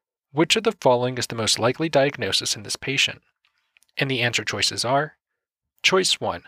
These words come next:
acetaminophen toxicity. Choice two, acute fatty liver of pregnancy. Choice three,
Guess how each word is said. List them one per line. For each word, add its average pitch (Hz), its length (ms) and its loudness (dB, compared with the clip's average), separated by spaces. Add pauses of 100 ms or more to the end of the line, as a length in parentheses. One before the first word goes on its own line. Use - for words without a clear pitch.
(220)
acetaminophen 127 640 -2
toxicity. - 760 -4 (800)
Choice 180 340 0
two, - 300 -4 (300)
acute 170 360 -4
fatty 160 260 0
liver 101 260 -4
of 92 120 -10
pregnancy. 131 580 -4 (840)
Choice 185 340 2
three, 95 360 -6